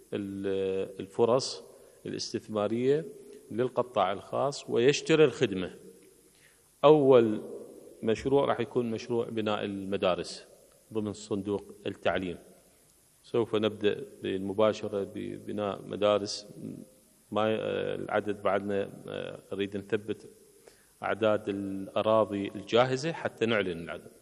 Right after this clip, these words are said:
هو بالتأكيد يتجاوز الألف مدرسة، آه، دفعة واحدة من خلال القطاع الخاص وفق موديل اقتصادي سوف يتفق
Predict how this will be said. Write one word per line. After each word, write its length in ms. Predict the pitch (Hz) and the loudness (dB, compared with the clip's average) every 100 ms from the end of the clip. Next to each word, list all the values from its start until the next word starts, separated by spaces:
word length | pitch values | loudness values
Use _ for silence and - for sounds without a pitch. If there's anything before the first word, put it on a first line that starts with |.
| _ _ 120 | _ _ -4
هو 80 | |
بالتأكيد 520 | 107 110 120 113 131 110 | -4 -4 -8 -4 -4 -4
يتجاوز 540 | 101 113 104 98 - - - - - - _ - | 2 6 6 2 -4 -14 -20 -20 -20 -20 _ -8
الألف 600 | 98 95 107 98 - - - - - - _ | -6 0 0 0 -2 -16 -20 -20 -20 -20 _
مدرسة، 480 | 101 98 87 - - - - _ _ _ _ _ _ _ - | -4 -2 -4 -6 -12 -16 -20 _ _ _ _ _ _ _ -14
آه، 440 | 330 98 95 95 95 | -4 -2 0 0 2
دفعة 360 | 107 143 135 127 | 2 4 2 2
واحدة 460 | 135 123 131 143 151 | 0 0 -2 -2 -2
من 140 | 131 | -2
خلال 340 | 120 127 143 170 | -4 6 6 6
القطاع 1000 | 175 185 - 117 - 131 156 180 - - - - 113 | 2 -2 -4 -6 0 4 6 4 -4 -18 -20 -4 -2
الخاص 600 | 107 101 101 104 - - - - 330 | -2 0 2 2 -2 -12 -20 -18 -8
وفق 340 | 151 143 131 - - | -6 -4 -8 -10 -10
موديل 440 | 120 120 113 113 104 | -4 -2 4 2 2
اقتصادي 500 | - 113 - 110 120 | -8 -8 -2 -2 -2
سوف 300 | - 110 - | -6 -6 -4
يتفق 580 | 107 107 107 - - | -6 -4 -8 -8 -10